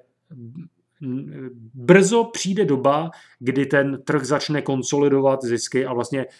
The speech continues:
jakmile začnete jakoby vstupovat do longu při té konsolidaci,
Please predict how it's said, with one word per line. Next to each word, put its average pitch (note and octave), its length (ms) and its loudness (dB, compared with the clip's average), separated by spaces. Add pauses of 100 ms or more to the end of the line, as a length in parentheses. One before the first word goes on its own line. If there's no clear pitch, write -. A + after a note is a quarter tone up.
(140)
jakmile D3+ 340 2
začnete C#3 600 0 (280)
jakoby C3+ 340 -2
vstupovat D3 600 2
do B2+ 120 4
longu C#3 360 2
při C3+ 200 -6
té C3 100 -10
konsolidaci, D3+ 720 -2